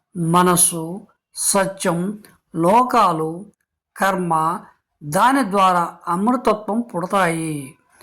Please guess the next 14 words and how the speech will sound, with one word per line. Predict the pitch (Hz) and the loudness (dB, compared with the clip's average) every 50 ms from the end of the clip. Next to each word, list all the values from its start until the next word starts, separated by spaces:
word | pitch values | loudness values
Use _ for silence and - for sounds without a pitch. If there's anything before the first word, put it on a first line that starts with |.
| - _ _ _ _ _ 208 | -20 _ _ _ _ _ -6
ఇక్కడ | 196 190 196 - 214 196 165 151 151 160 190 208 - _ _ _ _ _ _ - | -6 -6 -4 -2 -2 0 0 0 0 -2 -4 -6 -12 _ _ _ _ _ _ -6
సత్యం | - - - 202 208 208 - - 302 294 262 240 | -4 -2 0 0 -2 -2 -2 0 0 2 2 2
అంటే | 208 185 175 185 165 156 160 180 233 - - _ _ _ | 2 0 -2 -4 -6 -6 -6 -8 -10 -14 -20 _ _ _
సత్తు | - - - - 190 185 185 - - 285 | -6 -4 -2 0 0 -2 -2 -4 -4 0
యొక్క | 269 254 220 196 - - - 214 - - - - _ _ _ _ _ _ _ - | 2 2 2 2 0 -2 -4 -6 -6 -6 -10 -20 _ _ _ _ _ _ _ -4
ప్రత్యక్షీకరణం | 214 196 185 190 - - - 240 - - - 247 240 226 240 - 196 180 175 170 165 160 156 147 139 135 127 131 - _ _ _ _ _ _ - | -2 -2 -2 0 0 2 2 2 0 0 2 4 4 4 4 2 0 0 2 0 0 0 -2 -4 -4 -6 -8 -12 -16 _ _ _ _ _ _ -6
అనగా | 165 170 170 160 160 156 160 160 - - - - _ _ _ _ _ - | -4 -2 0 2 2 2 2 0 -2 -6 -14 -20 _ _ _ _ _ -2
ప్రాణుల | 185 175 180 190 220 247 277 285 262 | 2 4 4 6 6 4 4 4 4
ఉత్పత్తి. | 233 220 214 - - 196 175 - - - 175 165 160 156 147 135 135 - _ _ _ _ _ _ _ _ _ _ | 4 2 0 -2 -4 -6 -6 -6 -8 -10 -8 -6 -6 -6 -8 -10 -14 -18 _ _ _ _ _ _ _ _ _ _
సర్వ | - - - 196 190 208 220 247 285 | -6 -2 0 2 2 2 4 2 2
విద్యలను, | 294 262 262 247 202 185 214 208 196 185 175 170 165 165 175 196 208 - _ _ _ _ _ _ _ - | 2 2 0 0 0 2 2 2 2 2 2 0 -2 -2 -4 -8 -10 -14 _ _ _ _ _ _ _ -8
సర్వస్వాన్ని | - - 190 196 214 233 262 254 - - 254 247 226 208 190 185 190 190 | -2 0 0 2 2 2 2 2 0 0 2 2 2 2 2 -2 -4 -6
తెలుసుకోవడం | 180 185 185 175 175 175 - - - 240 247 254 233 226 208 185 | -6 -6 -6 -6 -6 -6 -8 -4 0 2 2 4 4 2 2 2
ద్వారా | 175 170 160 165 160 156 156 160 165 170 | 2 2 2 2 0 0 -2 -2 -4 -6